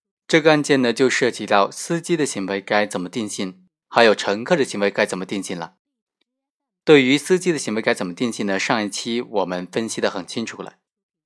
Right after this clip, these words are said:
司机他显然是对于车辆失控造成了危害公共安全的这一危险呢，是存在放任的心理态度的，而且应当预见到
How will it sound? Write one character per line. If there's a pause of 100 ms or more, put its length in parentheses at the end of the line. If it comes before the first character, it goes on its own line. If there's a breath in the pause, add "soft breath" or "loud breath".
(380)
司
机
他
显
然
是 (360)
对
于
车
辆
失
控 (120)
造
成
了
危
害
公
共
安
全
的
这
一
危
险
呢， (340)
是
存
在
放
任
的
心
理
态
度
的， (800)
而
且
应
当
预
见
到